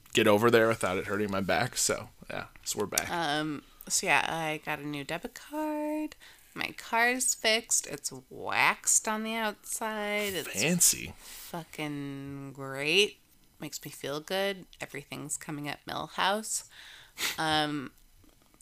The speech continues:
Speaker 2: the only negative thing that I have to say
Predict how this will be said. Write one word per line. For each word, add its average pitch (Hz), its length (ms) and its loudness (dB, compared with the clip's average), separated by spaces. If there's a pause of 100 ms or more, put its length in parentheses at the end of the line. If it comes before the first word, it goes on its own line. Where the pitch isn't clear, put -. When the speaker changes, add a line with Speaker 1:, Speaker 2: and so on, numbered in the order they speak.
Speaker 2:
the 185 280 -4
only 190 800 0 (180)
negative 156 640 -4
thing 233 540 -6
that 240 100 -6
I 233 60 -6
have 226 260 -12
to - 80 -8
say 226 460 0